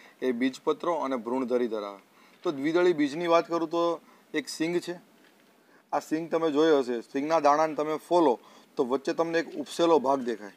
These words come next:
જો ખબર ના પડે તો તમારા ઘરે જે સિંગ હોય એ સિંગને ફોલી નાખો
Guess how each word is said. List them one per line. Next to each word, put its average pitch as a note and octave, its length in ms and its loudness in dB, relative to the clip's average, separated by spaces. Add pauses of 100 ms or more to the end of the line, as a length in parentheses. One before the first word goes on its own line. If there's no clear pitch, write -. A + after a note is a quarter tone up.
(840)
જો C3+ 100 4
ખબર D3 340 4
ના D#3 220 6
પડે E3 320 4
તો D#3 120 0
તમારા C#3+ 360 4
ઘરે C3+ 260 0
જે C#3 120 -2
સિંગ C#3 320 -6
હોય C3+ 400 4 (280)
એ C#3+ 100 -2
સિંગને D3 320 -2
ફોલી F3+ 300 0
નાખો C3+ 320 -2